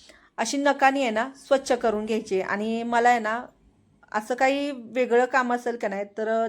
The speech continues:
त्यावेळेस कारभारीसुद्धा मदत करतात बरं का. तर इथं या नळ्या घातल्या होत्या ना, त्या चांगल्या दोन ते तीन सेकंद अशाच ठेवून दिल्या. नळ्यांमधली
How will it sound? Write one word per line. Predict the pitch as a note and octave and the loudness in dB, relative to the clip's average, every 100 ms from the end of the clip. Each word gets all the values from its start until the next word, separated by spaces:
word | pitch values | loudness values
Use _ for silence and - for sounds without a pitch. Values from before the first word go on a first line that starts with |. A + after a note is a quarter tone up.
| A3+ | 0
त्यावेळेस | A3 A3 A3+ | 0 0 -4
कारभारीसुद्धा | - A#3 G#3+ G#3+ A3 G3+ A3 | -2 0 0 -2 -4 -4 -4
मदत | A#3 G#3 F#3+ G3+ | -4 -6 -6 -8
करतात | F#3+ F#3+ F3+ | -8 -8 -8
बरं | A3+ | -8
का. | G#3+ E3+ _ - _ _ _ _ _ _ - F#3 | -10 -12 _ -20 _ _ _ _ _ _ -14 -4
तर | A3+ A#3+ B3 A#3+ | 0 0 0 -4
इथं | A#3+ A#3 | -6 -2
या | A#3+ A#3+ | 0 0
नळ्या | A#3+ A3+ | 0 0
घातल्या | A#3 C#4 A#3 | 0 -4 -4
होत्या | G#3 G#3 | -2 -4
ना, | A3 - _ _ _ _ | -6 -10 _ _ _ _
त्या | A#3 A3+ | -6 -2
चांगल्या | B3 A3 A#3 | 0 2 2
दोन | A#3 A#3 A3+ | 2 0 -2
ते | B3 | -6
तीन | B3 A#3+ | -2 -2
सेकंद | A#3+ C4 A#3+ A3 G#3+ | 0 -2 -2 -2 0
अशाच | A3+ A3 A3 A3 | -2 0 -6 -4
ठेवून | A#3+ G3+ | -6 -2
दिल्या. | F#3 G3 A#3+ | -2 -2 -4
नळ्यांमधली | A3 G#3 G#3+ A3 G#3+ G#3 A3 | 0 2 2 -2 -6 -6 -10